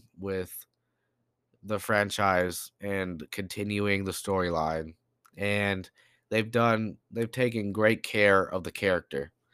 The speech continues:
And this movie is directed by David Gordon Green, starring Jamie Lee Curtis, Kyle Richards,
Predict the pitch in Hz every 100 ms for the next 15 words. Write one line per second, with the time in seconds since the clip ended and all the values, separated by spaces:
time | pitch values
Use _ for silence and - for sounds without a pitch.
0 | _ _ _ _ 104 104 98 90 82 117
1 | 135 143 131 123 123 120 _ _ _ -
2 | 104 - 120 117 120 113 107 113 117 113
3 | 113 117 113 107 104 107 - - 120 113
4 | 110 104 104 _ - 110 117 120 117 117
5 | 113 117 - - 110 107 110 113 113 117
6 | -